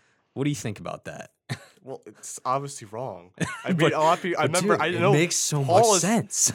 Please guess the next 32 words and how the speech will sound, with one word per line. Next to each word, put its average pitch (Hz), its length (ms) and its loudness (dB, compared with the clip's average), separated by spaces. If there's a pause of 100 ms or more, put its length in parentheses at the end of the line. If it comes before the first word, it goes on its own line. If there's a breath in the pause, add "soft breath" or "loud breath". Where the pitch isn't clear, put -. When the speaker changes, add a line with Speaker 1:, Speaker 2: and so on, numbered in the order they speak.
(140)
Speaker 2:
<laughs> - 760 -14
And - 100 0
by 208 180 2
the 226 60 4
way, 196 140 2
first 151 260 -2
of - 60 -4
all, 165 60 4
I'm 160 120 2
sorry. 120 300 0
A 123 40 -2
lot 135 120 2
of 139 60 -2
these, 139 200 -8
most 147 140 0
of - 60 -14
these 151 100 -12
conspiracy 117 500 -10
theories, 113 260 -10
we're 123 60 -12
gonna 113 180 -4
clown 95 420 -6
'cause - 120 -20
we 120 80 -14
don't 120 220 -2
believe 95 260 -12
'em 95 100 -14
'cause - 140 -20
they're 95 100 -18
silly. 67 420 -16
Speaker 1:
<laughs> 135 840 -4
Speaker 2:
But, 165 240 0